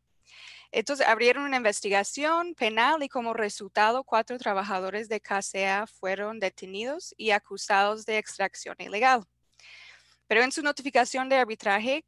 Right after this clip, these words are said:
eh, pues en su notificación de arbitraje, K C A sí menciona brevemente esos cra-, cuatro trabajadores detenidos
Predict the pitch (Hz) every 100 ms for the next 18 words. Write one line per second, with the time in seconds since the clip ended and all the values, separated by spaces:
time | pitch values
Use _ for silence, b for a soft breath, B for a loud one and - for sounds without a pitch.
0 | _ - 214 202 185 233 - 294 339 320
1 | 269 240 240 233 233 233 240 226 202 -
2 | 202 226 - 247 254 262 254 - 269 269
3 | - 233 254 180 190 - 196 262 294 254
4 | 214 214 226 220 - 233 - 208 - 247
5 | 262 285 277 240 196 208 190 190 202 247
6 | 214 196 202 233 330 320 320 -